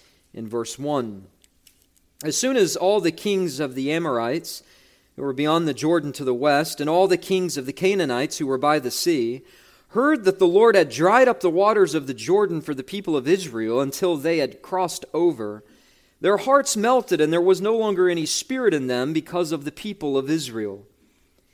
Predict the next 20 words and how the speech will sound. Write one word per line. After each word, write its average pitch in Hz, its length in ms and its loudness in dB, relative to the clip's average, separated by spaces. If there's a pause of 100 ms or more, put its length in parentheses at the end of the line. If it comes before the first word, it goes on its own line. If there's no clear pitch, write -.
(100)
At 101 60 -12
that 131 180 -2
time 160 300 0
the 160 80 2
Lord 156 240 2
said 156 180 0
to 160 60 -4
Joshua, 160 560 0 (460)
'Make 190 220 6
flint 226 340 -4
knives 117 520 -2
and 139 160 -4
circumcise 147 880 -2
the 135 80 -10
sons 175 380 -4
of 135 100 -4
Israel 143 420 2
a 139 60 -2
second 160 400 -6
time.' 131 460 -6